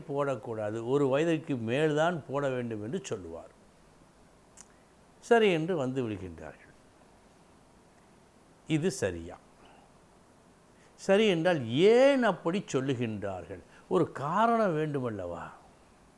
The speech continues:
எதற்குமே ஒரு காரணம் கண்டுபிடிக்காத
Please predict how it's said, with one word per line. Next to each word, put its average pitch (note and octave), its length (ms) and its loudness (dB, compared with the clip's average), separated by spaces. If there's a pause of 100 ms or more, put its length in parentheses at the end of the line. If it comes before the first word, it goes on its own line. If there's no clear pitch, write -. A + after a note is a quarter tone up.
(1700)
எதற்குமே A3 760 4 (160)
ஒரு F3 200 6
காரணம் F3+ 560 4 (140)
கண்டுபிடிக்காத F#3+ 920 2